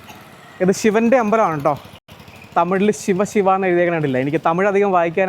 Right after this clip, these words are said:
അറിയില്ലെങ്കിലും അത് ശിവ ശിവ എന്നാണെന്ന് മനസ്സിലാക്കാൻ എളുപ്പം കേട്ടോ.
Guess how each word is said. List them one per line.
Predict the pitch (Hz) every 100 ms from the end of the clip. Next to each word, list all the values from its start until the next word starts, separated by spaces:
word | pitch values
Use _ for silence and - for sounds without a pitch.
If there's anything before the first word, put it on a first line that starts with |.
| 175
അറിയില്ലെങ്കിലും | 170 180 165 160 180 - - - 143
അത് | 160 190
ശിവ | - 170 175
ശിവ | 180 160 165
എന്നാണെന്ന് | 156 143 143 151 - - - - -
മനസ്സിലാക്കാൻ | 139 151 156 151
എളുപ്പം | 135 135
കേട്ടോ. | 117